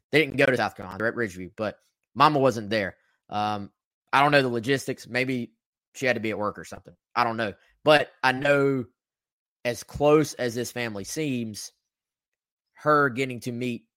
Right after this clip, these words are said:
Lamont Paris and, um, kind of hear and see the vision for herself is gonna be a major part of this process as well. So we'll see.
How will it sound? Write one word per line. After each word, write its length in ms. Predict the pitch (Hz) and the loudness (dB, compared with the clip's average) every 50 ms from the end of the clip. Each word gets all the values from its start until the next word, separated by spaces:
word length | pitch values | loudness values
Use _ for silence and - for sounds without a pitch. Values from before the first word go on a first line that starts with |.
| _ - | _ -12
Lamont 300 | 113 110 110 107 104 - | -8 -6 -4 -4 -6 -6
Paris 460 | - 110 107 104 101 101 98 - - _ - | -8 -8 -6 -6 -6 -6 -8 -12 -16 _ -14
and, 460 | 104 101 101 101 98 98 95 95 92 90 - _ _ _ _ _ _ _ - | -12 -10 -8 -8 -10 -10 -12 -14 -16 -18 -20 _ _ _ _ _ _ _ -18
um, 340 | - 92 92 90 92 90 90 - _ - | -16 -14 -14 -14 -14 -16 -18 -20 _ -6
kind 180 | 123 117 110 104 | -4 -4 -2 -4
of 120 | 101 - - _ _ _ _ _ _ _ _ _ _ | -6 -10 -14 _ _ _ _ _ _ _ _ _ _
hear 300 | - - 185 190 175 160 | 0 4 6 8 8 6
and 140 | 143 131 - | 4 2 -2
see 160 | - 160 151 | -2 -2 0
the 80 | 127 | 0
vision 320 | 107 107 127 127 117 120 104 | 0 -2 -2 -2 -2 -4 -6
for 140 | - 101 92 | -6 -6 -8
herself 600 | 95 - - - - 214 196 135 113 107 - - _ _ _ _ _ _ | -8 -10 -12 -10 -6 -2 -2 -2 -2 -4 -8 -14 _ _ _ _ _ _
is 120 | - 110 107 | -8 -6 -4
gonna 140 | 135 123 113 | -4 -2 -2
be 100 | 117 110 | -2 -2
a 40 | |
major 280 | 98 110 110 104 104 104 | -2 -2 -4 -4 -6 -8
part 300 | - - 107 98 95 - - | -6 -4 -4 -4 -4 -6 -10
of 60 | 95 | -10
this 140 | 98 92 - | -10 -10 -8
process 640 | - 110 95 90 87 - - 85 85 85 - - - _ - | -6 -4 -4 -4 -6 -8 -12 -16 -16 -18 -18 -20 -20 _ -18
as 140 | 95 90 92 | -18 -16 -16
well. 280 | 90 80 - - _ _ _ _ _ | -16 -16 -16 -20 _ _ _ _ _
So 340 | - 107 101 95 92 90 - _ _ _ _ _ _ _ _ - | -10 -8 -6 -6 -6 -8 -12 _ _ _ _ _ _ _ _ 2
we'll 140 | 151 175 | 2 2
see. 440 | 170 - 170 160 156 160 160 156 - | 2 2 2 2 2 2 0 -4 -10